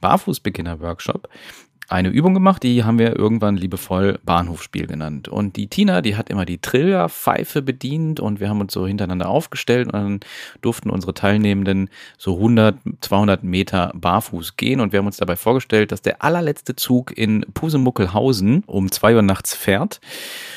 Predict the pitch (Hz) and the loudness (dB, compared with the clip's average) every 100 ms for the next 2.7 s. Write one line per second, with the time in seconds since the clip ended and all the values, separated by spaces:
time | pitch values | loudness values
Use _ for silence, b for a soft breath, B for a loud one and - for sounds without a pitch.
0 | B _ 127 123 127 127 127 - - 113 | B _ 6 8 8 6 4 0 2 2
1 | - - 127 180 208 - 190 - - 196 | 2 2 2 2 0 -2 -4 -4 2 6
2 | 117 170 - - - - | 6 4 0 -6 -8 -12